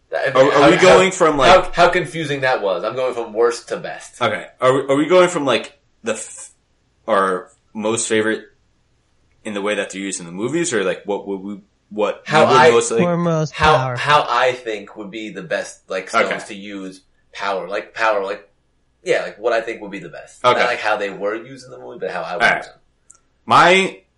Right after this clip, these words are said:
Speaker 2: all right, so in my way of doing it, of what I would most like to use, I guess,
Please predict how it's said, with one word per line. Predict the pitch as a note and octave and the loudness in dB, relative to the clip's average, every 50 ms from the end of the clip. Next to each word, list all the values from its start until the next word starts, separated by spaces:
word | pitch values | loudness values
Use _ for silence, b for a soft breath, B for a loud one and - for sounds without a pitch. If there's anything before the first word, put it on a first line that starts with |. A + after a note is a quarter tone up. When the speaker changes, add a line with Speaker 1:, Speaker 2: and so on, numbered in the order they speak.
| _ _ | _ _
Speaker 2:
all | A2+ G2+ | -2 -2
right, | F2 - - - | -2 -2 -6 -8
so | - - A2 G2+ G2+ G2 F#2+ F#2 - - _ _ _ _ _ _ _ _ _ _ _ _ _ _ _ _ _ | -2 0 2 2 2 2 0 -2 -6 -10 _ _ _ _ _ _ _ _ _ _ _ _ _ _ _ _ _
in | - G2 F#2+ F2+ E2+ | -10 -10 -8 -8 -10
my | F2 F2+ G2+ A#2 C3 C3 | -6 -2 0 0 2 2
way | A2+ G2 F#2 F2 F2 | 2 0 0 0 -2
of | F2 F2 | -4 -6
doing | - G2 F#2 F2+ | -6 -6 -4 -4
it, | F2+ F2+ - - _ | -4 -4 -6 -8 _
of | - F#2 F2+ F2 E2 D#2+ D#2+ - - - - _ _ b b b b b b b b b b b _ _ _ - | -8 -6 -6 -4 -6 -8 -10 -14 -20 -20 -20 _ _ b b b b b b b b b b b _ _ _ -2
what | A2 G#2+ G2+ - - - | 2 2 2 2 2 4
I | G2+ G2 | 4 6
would | G2 G2+ G2+ F#2+ G2 | 6 4 2 -2 -2
most | G2 G#2 G2 G2+ G2 - - | -2 0 0 -2 -2 -4 -4
like | F#2+ F#2+ F#2 - - | -4 -4 -6 -8 -12
to | - G2 | -12 -12
use, | F2+ F2 F#2+ G2+ G#2 G#2+ C3 | -10 -8 -6 -6 -4 -2 0
I | A#2+ A2+ | 0 2
guess, | A2+ B2+ B2+ C3 B2+ - - - | 2 2 2 2 0 -4 -12 -16